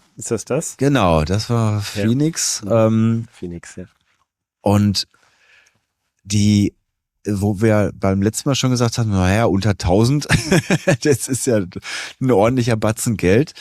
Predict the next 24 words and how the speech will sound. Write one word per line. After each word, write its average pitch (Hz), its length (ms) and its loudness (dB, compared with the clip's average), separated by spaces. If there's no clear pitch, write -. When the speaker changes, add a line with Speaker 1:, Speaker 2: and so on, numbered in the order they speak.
Speaker 2:
Ähm, 107 320 0
aber 101 220 2
Meta 98 280 0
hat 123 180 -2
sich 123 280 -2
jetzt 120 220 -2
auch 117 240 -4
auf 113 280 -6
die 113 200 -4
Fahne 101 260 0
geschrieben, 120 420 -2
die 92 100 -2
nächsten 92 320 0
Headsets, 113 640 -4
ähm, 113 380 0
sollen 107 320 2
aber 110 220 0
auch 101 160 -4
mal 117 140 0
Gewinn 127 320 0
abwerfen, 104 580 -2
Schrägstrich - 520 -4
nicht 110 220 -4
mehr 107 180 2